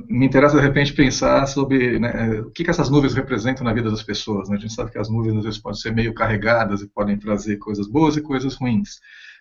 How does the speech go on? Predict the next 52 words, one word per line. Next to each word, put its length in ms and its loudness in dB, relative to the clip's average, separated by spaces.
né? 280 -2
E 480 0
tempo 260 0
bom, 460 2
tempo 240 -4
ruim. 340 0
E, 400 0
e 160 -4
tem 200 2
um, 420 0
um 120 -4
seriado 560 2
aí 60 0
que, 160 -14
que 120 -10
eu 100 -4
uso 340 -6
de 160 -14
referência 520 -4
pra 120 -10
comentar 500 0
esse, 240 -6
esse 260 -10
lado 500 0
B, 460 0
vamos 160 0
dizer 140 -2
assim, 120 -4
da 60 0
internet, 340 -2
que 80 -2
é 60 2
o 180 0
que 100 -12
se 80 -8
chama 200 -2
Black 300 0
Mirror, 400 2
né? 140 0
Tô 120 -6
fazendo 300 0
um 80 4
anúncio 420 2
aqui, 140 -6
quem 160 -6
não 120 2
assiste, 640 -6
pode 280 0
assistir 400 -4
na, 160 2
no 100 2
Netflix, 640 0